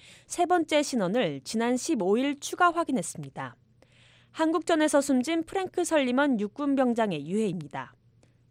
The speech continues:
설리먼은 제이 보병사단 제구 보병연대 본부 중대 소속으로 천구백오십 년 십이월 일 일 군용 호송 차량에 타고 있다가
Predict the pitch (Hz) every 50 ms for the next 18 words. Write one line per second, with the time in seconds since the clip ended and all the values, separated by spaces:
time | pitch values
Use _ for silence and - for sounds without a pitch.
0 | _ - - 285 285 311 311 285 294 294 320 339 330 - - 269 262 277 254 226
1 | 247 285 277 - - 226 202 277 294 285 285 277 269 254 240 285 302 294 294 -
2 | - 240 240 240 - - 240 262 254 - - 220 185 233 233 240 247 226 208 208
3 | 208 247 262 247 - 233 214 226 247 285 262 269 262 254 240 240 220 214 - 202
4 | - - 156 156 156 233 254 170 - _ _ - - - - - _ - - 320
5 | 330 302 285 320 311 311 277 269 262 254 - 254 254 262 294 311 302 269 - -
6 | - 349 311 233 214 202 208 226 226 - 196 180 165 190 208 226 226 - - -
7 | - - _ _ - - 233 233 269 285 302 294 - 339 - - 349 349 330 -
8 | 339 285 294 269 262 254 - 262 240 214 202 196 170 160 - 160 156 - 214 208
9 | 165 160